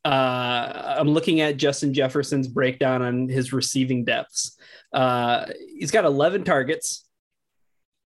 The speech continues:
between zero and nine yards, and he's got ten catches there. Uh, so he's got a lot of,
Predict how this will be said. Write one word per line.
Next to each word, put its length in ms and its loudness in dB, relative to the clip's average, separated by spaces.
between 280 2
zero 320 4
and 120 4
nine 240 4
yards, 380 -2
and 80 -2
he's 80 0
got 180 0
ten 180 2
catches 340 -2
there. 240 -6
Uh, 380 2
so 140 0
he's 120 2
got 140 4
a 80 2
lot 260 4
of, 200 0